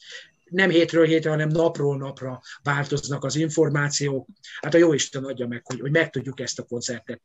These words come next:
rendezni, mert, mert egy kicsit, tehát ott, ott már lehetőség lesz az új dalokat bemutatni, és, és válogattunk olyan dalokat is, amik egy,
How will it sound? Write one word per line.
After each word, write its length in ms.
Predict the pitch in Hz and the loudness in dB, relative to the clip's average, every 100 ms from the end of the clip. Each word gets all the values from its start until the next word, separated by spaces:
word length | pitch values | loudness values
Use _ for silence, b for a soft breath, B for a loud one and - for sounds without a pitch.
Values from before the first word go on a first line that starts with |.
| _ | _
rendezni, 640 | 139 139 139 143 135 143 147 | -8 -4 -4 -4 -4 -2 0
mert, 320 | 143 139 - B B B | 0 -2 -8 B B B
mert 300 | 139 139 - B B | -8 -8 -10 B B
egy 160 | 156 - | -6 -4
kicsit, 320 | 165 156 165 | -2 0 0
tehát 160 | 156 | 0
ott, 120 | 160 180 | -2 -2
ott 160 | 151 | -2
már 160 | 160 151 | 0 4
lehetőség 540 | 160 151 147 139 139 | 4 2 -2 -4 -4
lesz 200 | 131 - | -4 -6
az 120 | 117 | -4
új 140 | 139 143 | -2 0
dalokat 420 | 151 143 147 127 | 0 -2 -6 -8
bemutatni, 800 | 139 131 - 131 127 131 123 123 B B | -8 -8 -10 -12 -10 -8 -6 -8 B B
és, 260 | 165 - - | 0 0 2
és 220 | 226 165 | 4 6
válogattunk 640 | 165 180 151 139 143 143 | 4 4 4 0 -6 -4
olyan 200 | 151 139 | 0 -2
dalokat 440 | 131 135 131 135 - | -2 -4 -6 -8 -4
is, 140 | - | -6
amik 240 | 131 127 135 | -6 -8 -8
egy, 160 | 123 | -8